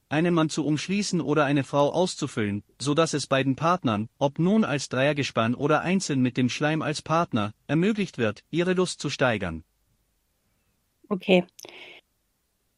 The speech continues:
Speaker 2: Lassen wir uns noch mal drauf ein. Angenommen, so ein Schleim gibt's. Und dann sagt die Frau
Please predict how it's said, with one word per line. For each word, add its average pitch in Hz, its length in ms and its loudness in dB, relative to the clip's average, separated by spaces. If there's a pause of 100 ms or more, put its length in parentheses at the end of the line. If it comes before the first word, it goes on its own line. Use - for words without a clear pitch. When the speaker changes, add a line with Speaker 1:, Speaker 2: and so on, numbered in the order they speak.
(640)
Speaker 2:
Lassen 254 300 6
wir 254 60 8
uns 240 220 2
noch 247 220 2
mal 226 140 4
drauf 196 260 2
ein. 247 420 6 (380)
Angenommen, 180 840 6
so 190 140 -2
ein 202 80 0
Schleim 180 480 4
gibt's. - 380 4 (680)
Und 202 140 2
dann 180 120 8
sagt - 260 -2
die 180 80 0
Frau 208 500 6